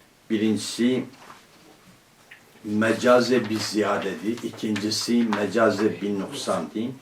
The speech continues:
üçüncüsü mecaze bi nakl, dördüncüsü mecaze bil istiare. Yani istiare ile oluşan mecaz demektir. Yine lefz kendi manasından çıkıp başka manaya kullanılıyor.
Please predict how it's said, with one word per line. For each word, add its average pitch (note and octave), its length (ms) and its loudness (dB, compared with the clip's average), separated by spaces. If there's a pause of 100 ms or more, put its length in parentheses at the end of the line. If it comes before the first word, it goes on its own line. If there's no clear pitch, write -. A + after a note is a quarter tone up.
(480)
üçüncüsü G#2+ 680 -2
mecaze G#2 920 0
bi F#2+ 200 -4
nakl, A2 240 -2 (140)
dördüncüsü G2 720 -2 (760)
mecaze A2 760 -2 (100)
bil F2 220 -8
istiare. - 500 -6
Yani A2 380 0
istiare G#2 840 -2
ile A2+ 360 -2 (800)
oluşan G2 680 -2 (140)
mecaz E2+ 520 -6
demektir. - 460 -16 (1000)
Yine A#2 360 6
lefz - 320 4
kendi G#2+ 260 0
manasından F#2 640 -4
çıkıp - 480 -8
başka - 300 -6
manaya B2+ 380 0
kullanılıyor. C#3 580 0